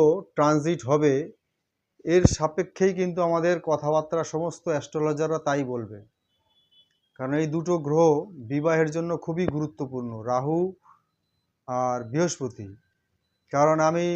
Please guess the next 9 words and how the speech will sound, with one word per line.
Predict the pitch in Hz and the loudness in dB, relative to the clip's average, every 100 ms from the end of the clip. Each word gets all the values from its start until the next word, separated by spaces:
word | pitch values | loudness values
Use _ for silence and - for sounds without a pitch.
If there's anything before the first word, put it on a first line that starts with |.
| 170 - - | -4 -10 -4
এর | 151 | 4
আগেও | 156 147 165 175 | 6 6 6 4
ভিডিও | 139 151 160 165 | 2 -2 0 2
বলেছি | 151 156 160 180 | 2 2 0 -2
যে | 147 160 160 | 0 2 2
যাদের | 135 143 143 160 | 0 0 2 0
যে | 131 139 | 0 -4
সমস্ত | 165 165 151 165 | -4 -6 -6 -2
রাশির | 151 135 - 160 | 0 0 -2 -6